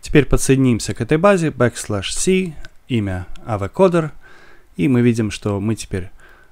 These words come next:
подсоединены к базе данных как user Postgres. Наберем бэкслэш con info, и мы также видим, что база у нас ютится на локалхосте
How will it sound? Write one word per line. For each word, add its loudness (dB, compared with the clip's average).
подсоединены -4
к -12
базе -2
данных 2
как -4
user -2
Postgres. -4
Наберем -6
бэкслэш -6
con -6
info, -2
и -4
мы 0
также 0
видим, 0
что -6
база -6
у -12
нас -8
ютится -4
на -4
локалхосте -2